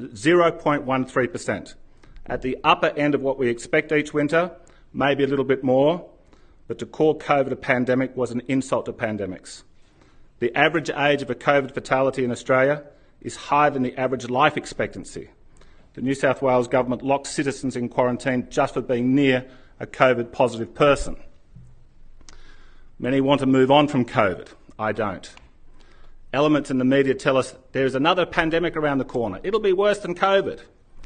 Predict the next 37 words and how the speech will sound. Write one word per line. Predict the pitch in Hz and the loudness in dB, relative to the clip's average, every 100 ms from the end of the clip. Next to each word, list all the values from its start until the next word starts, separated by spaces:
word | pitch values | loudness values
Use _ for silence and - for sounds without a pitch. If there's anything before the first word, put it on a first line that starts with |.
| - - | -18 -10
I'm | - 143 | -2 -2
skeptical, | 151 - 175 - 139 - - | -2 2 2 2 -10 -10 -6
but | 131 - | -6 0
if | 202 202 | 0 0
true, | - 147 120 151 - - - - - | 0 2 2 0 -6 -10 -10 -10 -12
surely | - - 185 202 202 | -10 2 6 6 6
we | 196 175 | 4 4
need | 165 151 | 4 4
a | |
royal | 135 147 180 196 | 4 6 6 4
commission | 175 147 135 135 | 2 0 0 -2
into | 131 | -4
the | 127 | -4
last | 131 139 170 165 | 0 4 4 2
time | 143 113 | -4 -2
a | 110 | -2
pandemic | 127 110 110 110 | -2 -2 -4 -6
was | 107 | -8
declared | - - 117 113 | -10 -2 -2 -2
so | - | -4
we | 113 | -6
can | 110 120 | -4 -4
learn. | 110 92 82 - - - - - - - - - - - | -4 -6 -12 -14 -16 -16 -14 -14 -16 -16 -20 -20 -20 -20
Sweden | - - 165 180 180 175 | -18 -6 4 6 6 4
alone | 156 147 143 135 | 2 4 4 4
resisted | 135 143 - 127 | 2 0 -6 -6
the | |
hysteria. | 117 120 - 113 101 76 - - _ | -4 -6 -4 -2 -2 -4 -10 -20 _
Masks, | - 127 147 156 - - - - | -2 2 4 2 0 -14 -20 -8
lockdowns | 131 139 - 135 135 | -2 -2 0 0 0
and | 127 123 | -2 0
vaccines | 131 - 123 123 | -2 -2 -6 -4
were | 123 117 | -2 0
recommended, | 123 123 120 143 165 190 180 - - - - _ - | -2 -2 -2 0 2 0 -4 -14 -20 -20 -20 _ -8
but | 117 | -6
not | 123 131 147 - | 0 2 2 0
compelled. | 120 110 104 80 - | -8 -4 -6 -6 -14